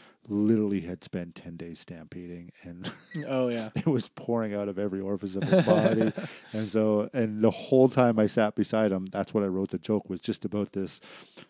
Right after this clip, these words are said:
Speaker 1: fat <laughs> obsessive, um, gluttonous, uh, gluttonous person sitting <laughs> beside
Speaker 2: Yeah.
Speaker 1: me. So I'm glad he wasn't looking at my phone as I was writing it. So,
Speaker 2: Yeah.
Speaker 1: yeah. Cool. Well, we definitely have to check out some of the shows. Where's Vern's?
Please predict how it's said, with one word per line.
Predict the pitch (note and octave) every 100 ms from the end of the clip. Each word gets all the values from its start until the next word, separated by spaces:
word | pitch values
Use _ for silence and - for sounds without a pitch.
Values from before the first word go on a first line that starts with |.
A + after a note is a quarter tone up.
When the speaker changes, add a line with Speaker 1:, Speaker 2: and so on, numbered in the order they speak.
| _
Speaker 1:
fat | - A2+ A2 A2 - _ _ _ _
<laughs> | C3 A2+ - - - D#3+ C3+ - D3+ - - -
obsessive, | A2+ - - - A#2+ A2 G#2+ G#2 G2+ G2+ -
um, | G#2+ G#2 G2+ G2
gluttonous, | A2 A2 B2+ B2+ A2 G#2 - D4+
uh, | A#2
gluttonous | G2 A#2 C#3 A2 G#2
person | - A#2+ A2+ - G2 F#2 F2
sitting | A2 -
<laughs> | F#2
beside | G2 - - A#2
Speaker 2:
Yeah. | D3 C#3+ C3+ A#2
Speaker 1:
me. | D3 A#2 B2+
So | - G#2+ - - -
I'm | A2
glad | A#2+ A#2
he | A#2
wasn't | A2 G2+
looking | G2+ G2+
at | G2
my | F#2
phone | - G2 G2
as | F#2
I | F#2
was | F#2+
writing | F#2+ G2 G2+
it. | G2+ G2+
So, | D#3
Speaker 2:
Yeah. | C#3+ A#2+ - _ F2+
Speaker 1:
yeah. | F2 F2 G2 _ _ _ _ _ _ _ _ -
Cool. | C3+ D3 G#2+
Well, | A2+
we | A#2
definitely | C3+ D#3 D3
have | C#3
to | A#2+
check | A#2+ A2+
out | A2
some | A#2 A2
of |
the | G#2+
shows. | A2+ G#2
Where's | E3+ A#3+
Vern's? | D#3 D#3+ G2 -